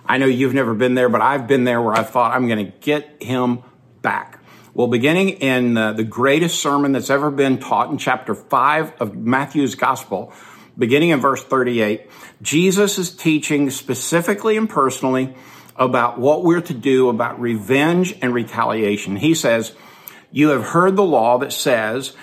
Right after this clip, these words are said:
the punishment must match the injury, an eye for an eye and a tooth for a tooth."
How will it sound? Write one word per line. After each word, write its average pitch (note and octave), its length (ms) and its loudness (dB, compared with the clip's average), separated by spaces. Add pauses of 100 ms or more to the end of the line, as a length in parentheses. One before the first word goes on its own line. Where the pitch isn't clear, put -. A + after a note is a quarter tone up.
(160)
the G#2+ 80 -6
punishment E3+ 720 -2
must C3+ 240 -2
match E3 360 0
the D#3+ 160 -2
injury, C3 520 -2
an G#2+ 140 -8
eye C#3 240 2
for A3 160 -2
an G#3+ 80 0
eye D3+ 320 0 (400)
and F#3 140 0
a G3 40 0
tooth C3+ 300 -2
for - 140 -2
a - 20 0
tooth." G3+ 420 -4